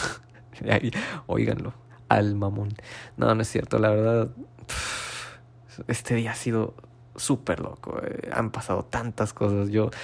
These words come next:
no puedo creer todo lo que estoy viviendo en, en el buen sentido. Pero bien,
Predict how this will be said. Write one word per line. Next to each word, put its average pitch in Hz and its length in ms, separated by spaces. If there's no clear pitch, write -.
no 117 180
puedo 139 300
creer 110 260
todo 127 260
lo 113 140
que - 100
estoy 104 220
viviendo 95 500
en, 110 380
en 110 180
el 104 100
buen 107 180
sentido. 104 480
Pero 127 400
bien, 131 280